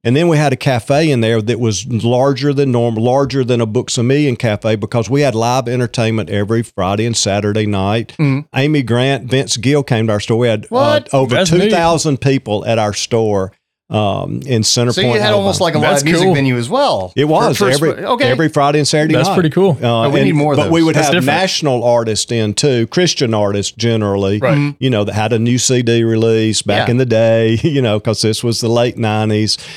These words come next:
Speaker 1: And, um, and so it's just a great success. Unfortunately, we opened the second store in Nashville,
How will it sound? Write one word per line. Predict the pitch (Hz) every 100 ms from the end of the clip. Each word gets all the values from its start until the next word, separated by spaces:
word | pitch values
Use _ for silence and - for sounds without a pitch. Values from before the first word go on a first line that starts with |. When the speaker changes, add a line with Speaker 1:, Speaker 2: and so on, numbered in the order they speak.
| - -
Speaker 1:
And, | 107 107 104 104
um, | 104 101 98 92 - _ _ -
and | 113
so | 110 123
it's | 139 -
just | 147 -
a |
great | 101 123 120
success. | - - 127 135 117
Unfortunately, | 117 104 135 139 127 117 117 113
we | 107 117
opened | 117 110 110
the | 104
second | - 151 156 156 123
store | - 117 110 110 104
in | 107
Nashville, | 107 110 113 - 110 104 101